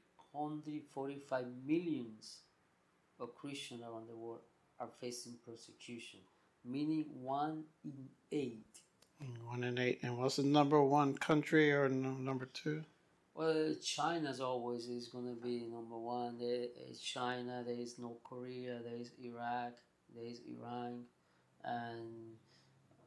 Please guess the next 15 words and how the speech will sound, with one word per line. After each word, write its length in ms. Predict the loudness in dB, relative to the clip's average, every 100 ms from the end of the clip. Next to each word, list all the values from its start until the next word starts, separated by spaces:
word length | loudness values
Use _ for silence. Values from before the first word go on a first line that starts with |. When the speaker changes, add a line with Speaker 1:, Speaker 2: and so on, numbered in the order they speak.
| -20 -8
Speaker 1:
Sudan, 880 | -4 -2 -2 0 2 2 0 -2 -8 -18 _ _ _ _ _ -8
Nigeria. 920 | -6 -6 -4 -4 -4 -2 -2 -2 -6 -12 _ _ _ _ -2
And 560 | 4 4 2 -4 -8 -10 -12 -12
you 100 | -12
think, 260 | -10 -6 -4
okay, 580 | -4 -2 0 0 0 -6 -10 -6
that's, 400 | 0 0 -2 -6
you 40 |
know, 260 | -4 -4 -6 -8
the 80 |
far, 680 | -12 -4 0 2 2 0 -4 -8 -14
you 80 | -8
know, 260 | -6 -6 -8 -16 _ _ -2
African 540 | 0 0 -4 -10 -10 -8
continent, 880 | -2 -2 -4 -8 -6 -6 -6 -8